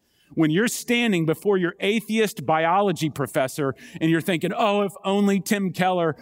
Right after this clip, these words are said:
or C S Lewis was here right now, they'd know what to say." You need to understand, all you need to believe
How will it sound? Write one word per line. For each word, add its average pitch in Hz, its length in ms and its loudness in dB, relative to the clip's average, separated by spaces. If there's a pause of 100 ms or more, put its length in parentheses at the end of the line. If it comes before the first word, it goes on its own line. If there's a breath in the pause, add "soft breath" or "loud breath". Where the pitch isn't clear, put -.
or 160 160 -2
C 202 260 0
S 170 200 -2
Lewis 170 300 0
was 147 160 -2
here 180 180 2
right 139 220 -2
now, 143 200 -2
they'd 190 280 -2
know 143 160 -2
what 131 200 -2
to 123 120 -10
say." 120 420 -4 (920)
You 175 180 0
need 233 140 2
to 202 40 2
understand, 175 560 0 (300 loud breath)
all 240 280 4
you 220 200 0
need 214 240 2
to 156 60 0
believe 147 640 0